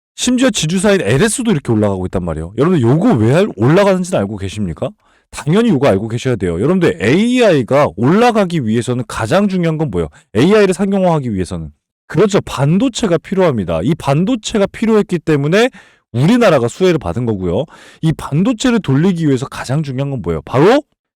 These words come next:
전력입니다. 여러분들 이 테크를 알고 계셔야 돼요. 특히나 이게 왜 중요하냐면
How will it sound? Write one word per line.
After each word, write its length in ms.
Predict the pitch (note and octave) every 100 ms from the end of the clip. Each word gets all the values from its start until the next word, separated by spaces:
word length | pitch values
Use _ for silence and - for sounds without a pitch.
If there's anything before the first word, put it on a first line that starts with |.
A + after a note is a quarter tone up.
| -
전력입니다. 1080 | A2+ B2 G3+ B3+ G3 A2 E2 D2+ F#2 F2 D2 _ _ _ -
여러분들 280 | F3 G3
이 80 | D#3+
테크를 400 | - C4+ - B3
알고 220 | D3+ A2+
계셔야 300 | B2 A2 B2+
돼요. 180 | G#2 F#2+ -
특히나 500 | - - G3+ C3+ G3 _ _ _ -
이게 220 | D3+ G#3
왜 220 | E3 B2
중요하냐면 760 | D3 D3+ C3+ G#2+ A#2+ D#3+ A2+